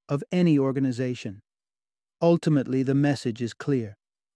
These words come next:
To navigate the complexities of the modern economic landscape,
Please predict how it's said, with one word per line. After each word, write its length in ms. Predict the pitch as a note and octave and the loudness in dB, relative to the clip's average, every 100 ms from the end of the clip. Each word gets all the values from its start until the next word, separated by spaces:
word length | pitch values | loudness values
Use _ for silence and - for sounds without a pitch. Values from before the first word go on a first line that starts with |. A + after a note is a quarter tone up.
| - | -2
To 80 | D3+ | 2
navigate 580 | D3+ F3 G3+ G3 G3+ F#3 | 4 4 4 4 4 2
the 80 | |
complexities 760 | F3 F3+ - E3+ - E3 D#3+ C#3+ | -2 -2 0 -2 0 0 0 0
of 100 | C3 | -2
the 80 | C3 | 0
modern 400 | C3+ D3 D#3 D#3 | 2 2 2 0
economic 480 | D3 D3+ D3 D3+ C#3 | 0 0 0 0 0
landscape, 580 | C3+ B2+ - A#2+ A2 | 0 -2 -4 -8 -8